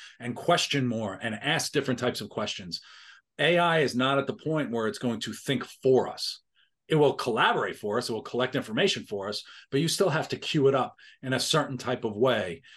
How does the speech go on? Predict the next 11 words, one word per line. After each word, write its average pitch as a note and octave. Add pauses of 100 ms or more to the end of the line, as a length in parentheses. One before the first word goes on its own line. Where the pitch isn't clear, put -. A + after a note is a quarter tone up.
so A#2
that A2+
you B2+
can B2+
get A2+
what A2
you G#2
want. G2+
And A2
so, B2 (320)
um, B2+